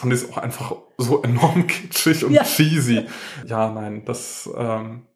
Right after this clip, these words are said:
Speaker 1: das hätte nicht sein müssen. Äh, ich bin aber tatsächlich umso gespannter, äh, auf, äh, den angekündigten zweiten Teil
Speaker 2: Ja.
Speaker 1: von Searching. Also der ist aktuell in der Produktion oder in der Mache.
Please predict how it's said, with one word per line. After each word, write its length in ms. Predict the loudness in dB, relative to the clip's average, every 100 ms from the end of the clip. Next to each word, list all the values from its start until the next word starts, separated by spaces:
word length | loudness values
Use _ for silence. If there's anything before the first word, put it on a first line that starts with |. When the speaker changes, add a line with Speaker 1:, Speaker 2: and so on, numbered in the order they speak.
| 0
Speaker 1:
das 160 | 4
hätte 160 | 4 4
nicht 140 | 2
sein 260 | 2 4 2
müssen. 380 | -2 -2 -8 -10 _ -20 -20 -20 _ _ _ _ _ 0
Äh, 160 | 2 2 0
ich 240 | -6 -6 -14 -6
bin 280 | 2 4
aber 200 | 6 4
tatsächlich 640 | 2 0 0 0 0 -2 2
umso 300 | 4 4 4
gespannter, 840 | 2 0 -2 0 -2 -2 -6 -18 _ 2
äh, 60 |
auf, 760 | 6 6 6 4 4 2 -4 -2
äh, 140 | 0 2
den 160 | 0 0
angekündigten 580 | 0 -2 -2 -2 -4
zweiten 400 | -4 2 4 2
Teil 320 | 0 6 8 8
Speaker 2:
Ja. 100 | 6
Speaker 1:
von 100 | 2
Searching. 560 | 2 0 0 -4 -2
Also 240 | 0 2 4
der 180 | 4 4
ist 160 | 2
aktuell 460 | 0 -2 0 4 4
in 140 | 4
der 80 | 2
Produktion 520 | 2 -4 -4 0 0
oder 160 | 2 2
in 60 |
der 80 | 2
Mache. 420 | 0 2 2 2